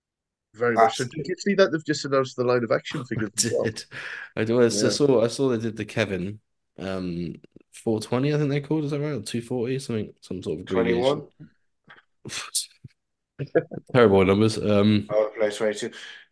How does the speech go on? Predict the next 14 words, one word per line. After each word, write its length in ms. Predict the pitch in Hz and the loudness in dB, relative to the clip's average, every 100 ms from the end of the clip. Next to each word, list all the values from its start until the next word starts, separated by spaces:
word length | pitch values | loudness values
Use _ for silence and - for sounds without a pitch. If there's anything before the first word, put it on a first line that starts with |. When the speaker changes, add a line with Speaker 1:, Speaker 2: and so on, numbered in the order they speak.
| - | -2
Speaker 2:
This, 360 | 143 151 - | 0 2 -2
this 240 | - 156 156 | -2 -2 0
specific, 760 | 151 139 151 143 120 - - 117 | -2 2 2 4 0 -2 -4 4
um, 600 | 101 95 95 92 90 92 _ _ _ _ - | 6 6 4 -2 -8 -16 _ _ _ _ -6
gear, 600 | 123 123 107 95 92 - - | 0 2 4 4 2 -2 -10
I 120 | 104 - _ - | -10 -12 _ -2
think 420 | 151 - - - - | 0 -2 -8 -18 -12
somebody 380 | - 151 139 | -2 -2 0
had 140 | 135 123 | 2 0
a 60 | |
custom 600 | - 147 147 - 151 143 - | 0 0 0 -2 -6 -6 -6
made 320 | 143 151 147 | -4 -2 0
of 240 | 143 147 | 2 2
it, 120 | 143 | 0